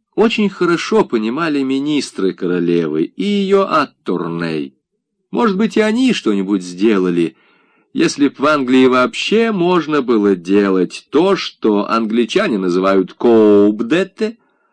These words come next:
а французы кубдетан. Государственный переворот. А пример, к тому же, извёртливого, двужильного, неуловимого, молодого старого Палмерстона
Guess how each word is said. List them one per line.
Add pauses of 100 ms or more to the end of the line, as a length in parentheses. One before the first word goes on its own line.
а
французы (120)
кубдетан. (800)
Государственный
переворот. (1080)
А
пример,
к
тому
же,
извёртливого, (520)
двужильного,
неуловимого, (180)
молодого
старого
Палмерстона